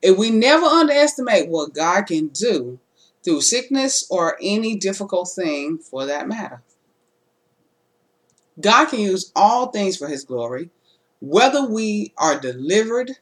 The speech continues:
quickly or asked to endure it for long periods of time. As we continue to read on in the scriptures,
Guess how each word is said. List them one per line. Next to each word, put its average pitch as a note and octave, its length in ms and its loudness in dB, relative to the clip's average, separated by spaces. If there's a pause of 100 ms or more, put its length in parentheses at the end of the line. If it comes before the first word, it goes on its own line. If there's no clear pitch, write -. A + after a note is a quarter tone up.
(140)
quickly F4 400 -2 (1200)
or D#3 200 2
asked E3 380 2
to D#3 120 -6
endure B2+ 400 -4
it - 200 -16 (260)
for C#3 240 -6
long B2+ 500 -4 (720)
periods B2 600 -8
of - 140 -20
time. - 320 -12 (2250)
As G#3+ 200 8
we E4 120 -2
continue D4+ 380 0
to F#3 100 0
read F#3+ 560 -4 (260)
on E3+ 440 2
in E3+ 180 0
the D3+ 100 -6
scriptures, - 720 -8